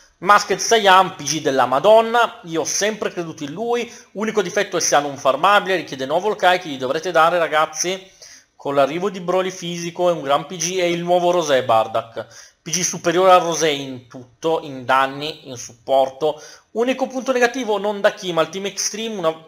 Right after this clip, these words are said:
con Metal Cooler e il grande mago piccolo non ha bisogno di chi.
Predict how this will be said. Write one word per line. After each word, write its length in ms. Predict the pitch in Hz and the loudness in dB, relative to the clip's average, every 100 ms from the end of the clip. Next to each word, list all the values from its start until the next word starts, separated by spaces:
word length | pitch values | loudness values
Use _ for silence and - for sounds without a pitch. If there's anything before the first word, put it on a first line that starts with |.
| 156 | -14
con 180 | - 170 | -10 -6
Metal 340 | 202 208 170 | -2 -2 -4
Cooler 720 | - 175 180 180 170 - - - | -8 -4 2 2 2 -10 -20 -8
e 80 | 156 | -6
il 80 | |
grande 220 | 143 185 214 | 0 0 0
mago 240 | 196 180 | -2 -4
piccolo 360 | - 156 180 170 | -10 -8 -4 -2
non 180 | 160 | 2
ha 100 | 151 | 2
bisogno 300 | 147 147 143 | 2 -4 -10
di 100 | 143 | -12
chi. 400 | 139 113 92 _ | -12 -14 -14 _